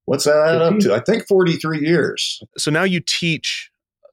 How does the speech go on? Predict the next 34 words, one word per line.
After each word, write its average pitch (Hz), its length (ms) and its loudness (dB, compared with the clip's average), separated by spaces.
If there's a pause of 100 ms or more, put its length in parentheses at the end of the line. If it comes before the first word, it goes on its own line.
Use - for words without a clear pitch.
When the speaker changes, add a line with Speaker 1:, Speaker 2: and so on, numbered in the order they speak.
(300)
Speaker 2:
students. 123 580 -2
I 120 60 2
saw 123 200 0
on 120 100 2
your 113 120 0
website 113 440 0
that 123 80 -6
you, 120 400 0 (140)
you, 113 280 -6
you 123 100 -6
bring 117 200 0
students 110 420 -2
in. 101 320 -2 (840)
Speaker 1:
I 135 280 2 (100)
do. 107 340 0
You 113 80 0
know, 127 120 2
I'm, 135 220 0
I'm 151 180 -2
getting, 131 540 0
I'm 165 140 -2
getting 160 260 -2
old, 123 440 2 (760)
and, 117 300 0
um, 107 340 0 (520)
it's 185 160 -4
time 143 240 0
for 135 100 -4
me 123 80 0
to 101 80 -2
pass 90 340 -4
the - 80 -20
torch. - 440 -10 (320)
And, 98 220 -6